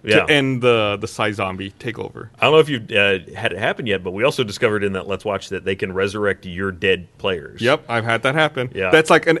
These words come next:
Speaker 1: extra fuck you.
Speaker 2: Yeah, no, it was great because,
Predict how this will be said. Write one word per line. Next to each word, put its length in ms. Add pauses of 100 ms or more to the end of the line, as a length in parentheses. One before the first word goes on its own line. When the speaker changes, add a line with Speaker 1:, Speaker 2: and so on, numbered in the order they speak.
Speaker 1:
extra 320
fuck 280
you. 240 (280)
Speaker 2:
Yeah, 260
no, 120
it 20
was 100
great 240
because, 360